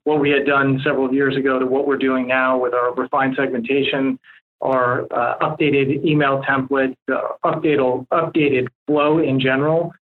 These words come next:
which goes beyond just webinars. It goes to, to literally everything we're doing digitally. Your team has been integral in helping us execute that at scale. We've been working with Demand Gen for many years,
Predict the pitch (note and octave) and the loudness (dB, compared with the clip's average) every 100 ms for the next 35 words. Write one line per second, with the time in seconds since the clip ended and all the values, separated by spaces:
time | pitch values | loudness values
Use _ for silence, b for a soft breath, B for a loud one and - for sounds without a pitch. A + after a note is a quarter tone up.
0 | _ C#3 C3 D#3+ D3+ - D3 C#3+ B2+ A#2 | _ -4 -2 0 0 0 2 2 0 -2
1 | C#3+ C3 C3 B2+ A#2+ B2+ B2+ A#2+ - C3 | 0 0 0 0 0 -2 -2 -4 -4 -2
2 | B2 B2 - B2 - - D3 E3 C#3 C3 | -2 -4 -6 -8 -6 -4 0 2 2 0
3 | C3+ C#3 C3+ C#3 C3 B2+ C#3 C3 B2+ C3 | 0 0 -2 0 0 0 0 0 0 0
4 | D3 D3+ E3 D#3+ _ _ _ _ _ _ | 0 0 -2 -4 _ _ _ _ _ _
5 | _ B2+ G3 F#3 G3 E3+ C3+ C3 C#3 C3 | _ 0 0 2 2 2 2 0 0 0
6 | B2+ B2+ - E3+ D#3+ C#3+ C3+ B2+ A#2 C#3 | 0 -2 -2 0 2 2 0 0 0 -2
7 | C#3+ C3 B2+ A#2+ - - E3 D#3 D3 A#2 | 0 0 0 -2 -8 -6 -4 -2 -2 0
8 | C#3+ D3+ C3+ B2 A#2 - D3+ C#3 B2 B2+ | 0 0 0 0 -2 -4 -2 0 0 0
9 | C3 B2+ C3 C3 B2+ B2 B2+ _ - B2+ | 0 0 -2 -2 -2 -2 -4 _ -4 0
10 | C3+ C3+ C3 A#2+ C3 C#3 C#3 C3 B2+ C3+ | 2 2 0 0 0 0 2 2 2 0
11 | D3+ | 0